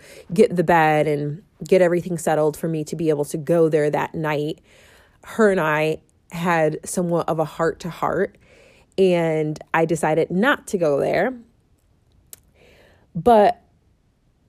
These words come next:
I'm telling you all of this because I was, I was truly at a place where I felt like I had to get help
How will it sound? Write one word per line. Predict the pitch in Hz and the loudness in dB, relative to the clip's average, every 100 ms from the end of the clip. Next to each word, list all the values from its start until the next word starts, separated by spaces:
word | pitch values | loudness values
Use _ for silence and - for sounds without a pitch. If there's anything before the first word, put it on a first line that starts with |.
| _ 208 | _ -4
I'm | 208 | -4
telling | - 294 381 427 285 | -4 -2 2 4 4
you | 220 196 170 - - | 2 2 2 -2 -2
all | 190 202 | 2 4
of | 185 170 | 4 4
this | 170 170 - | 0 0 -4
because | 196 190 180 170 165 156 - - _ _ _ - | -6 0 2 2 2 -4 -10 -16 _ _ _ -4
I | 208 262 | 2 2
was, | 285 247 208 190 170 - - _ _ _ _ _ _ _ _ _ _ _ _ _ _ _ _ | 4 4 6 4 4 -4 -12 _ _ _ _ _ _ _ _ _ _ _ _ _ _ _ _
I | 233 349 | 0 4
was | 381 - - | 4 4 -8
truly | - 285 285 254 233 - | -4 0 0 0 -2 0
at | 185 | 0
a | 175 | -2
place | - 185 170 - | -2 -2 -2 -2
where | 175 160 156 151 | -2 0 0 -2
I | - 185 | -6 -6
felt | - 208 - | 0 0 2
like | 170 - - _ _ _ _ _ 190 | -2 -2 -8 _ _ _ _ _ -8
I | |
had | 190 208 196 | -4 -2 -2
to | 208 | 0
get | 185 185 | 0 0
help | 185 170 165 | -2 -2 -2